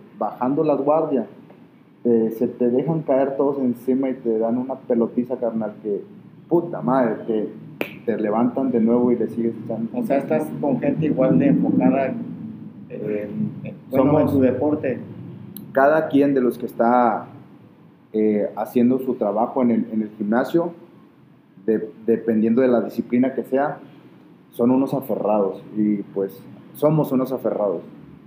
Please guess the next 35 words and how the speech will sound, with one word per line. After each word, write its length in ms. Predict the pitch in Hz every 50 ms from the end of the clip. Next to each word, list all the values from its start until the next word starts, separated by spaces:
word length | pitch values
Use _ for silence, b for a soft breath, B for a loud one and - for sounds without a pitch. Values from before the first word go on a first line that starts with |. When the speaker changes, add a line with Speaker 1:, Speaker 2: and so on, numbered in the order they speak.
| - - - -
Speaker 1:
No 80 | - 113
dejamos 380 | 123 120 127 131 131 135 127 -
que 100 | - 110
el 80 | 110
otro, 520 | 110 107 - 117 120 110 107 98 - - - - - - - - - - - - - - - - - - -
que 80 | - 117
el 80 | 113 110
otro 200 | 107 - 123 123
le 100 | 110 -
tire 500 | - - 113 107 113 113 110 107 104 98
la 120 | 95 101 104
flojera 540 | - 107 98 - - 104 107 107 104 98 - - - - - - - - - - - - -
o 220 | 107 113 110 - - -
que 300 | 110 110 110 110 107 107
el 80 | 107
otro, 800 | 107 107 107 - 120 120 117 117 117 110 107 107 101 87 - - - - - - -
eh, 60 | 120 131
güey, 160 | 131 131 123
a 40 | 117
lo 80 | 120
mejor 260 | 113 113 - - 139 143
anda, 600 | 143 147 147 151 151 151 147 139 123 110 202 - - - - - - - - - - - - -
anda 220 | - 120 123 139 139
mal, 260 | 131 123 127 135 -
¿qué 80 | - 131
tiene? 380 | 131 139 143 139 143 135 120
O 60 | 107 -
sea, 100 | 120 -
tratamos 560 | - - 120 107 - 120 123 135 139 139 135
de, 320 | 139 127 120 107 95 - - - - - - - - - - 107 -
de 840 | 113 113 110 110 107 107 107 107 104 101 101 101 98 98 - - - - - -
frecuentarnos 680 | - 120 117 - 117 113 110 - 117 117 123 135 131 123
de 180 | 120 117 117 120
esa 160 | 117 135 127
manera. 400 | 117 110 104 104 107 107 107